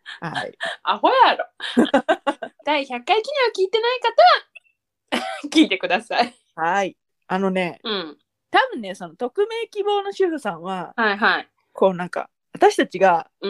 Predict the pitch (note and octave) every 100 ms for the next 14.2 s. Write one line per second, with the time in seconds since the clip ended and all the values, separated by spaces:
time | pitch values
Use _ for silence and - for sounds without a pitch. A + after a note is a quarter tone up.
0 | F3+ D#3+ C#4 G4 - A#4 C4 - G#3 G3+
1 | A#3 A3 - A#3 F#3+ - D3+ D#3+ - G3
2 | F3+ - _ _ - C#4 C4+ G4 G4+ F4
3 | D#4 C4+ _ _ - A3 C4 D#4+ C#4+ F#3
4 | G3 F3 D#3 - G#4+ A#4+ B4 B4+ G#4+ B4
5 | A4 - B3+ A#3+ A3 G#3 C4 C4 D4 F4+
6 | G#3+ - _ _ _ _ A#3 B3 A3+ B3+
7 | - - B3 A3+ G3+ E3 E3+ D3 - -
8 | _ A3+ A3+ A3+ B3+ D4+ B3+ G#3 G#3 F3
9 | F3+ F#3 A#3 F3 F3+ G#4+ - _ _ -
10 | A#3+ B3+ D#4 G4+ B4 C#5+ C5 G#4+ A#4+ C5
11 | C5+ B3 F#3 E3+ E3 D3 F#3 E3 - G3+
12 | F#3+ - _ _ _ _ _ _ _ _
13 | _ - A3+ C#5+ - - C#4+ G#3+ G#3 F#3+
14 | F3+